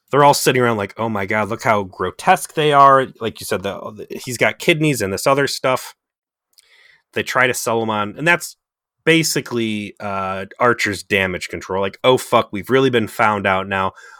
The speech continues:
right, I'm gonna acquiesce. Yeah, we are spies, we're super soldiers, this other bullshit. Get 'em outta here." Because the Doctor Pakled's like,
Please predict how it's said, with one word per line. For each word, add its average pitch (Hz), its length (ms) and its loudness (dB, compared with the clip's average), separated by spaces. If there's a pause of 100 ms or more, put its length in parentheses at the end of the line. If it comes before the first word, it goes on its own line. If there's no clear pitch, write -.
(160)
right, 98 100 2
I'm 104 100 0
gonna 113 100 -2
acquiesce. 101 580 -4
Yeah, 98 140 -2
we 117 160 -2
are 143 160 4
spies, 123 480 0
we're 127 60 -4
super 117 340 -4
soldiers, 107 420 -6
this - 160 -10
other 107 180 -2
bullshit. 98 480 -8 (500)
Get 127 140 -2
'em 110 100 -2
outta 110 220 0
here." 95 140 -6
Because 98 260 -8
the 98 180 -8 (140)
Doctor 135 320 0
Pakled's 123 580 0
like, 98 280 -6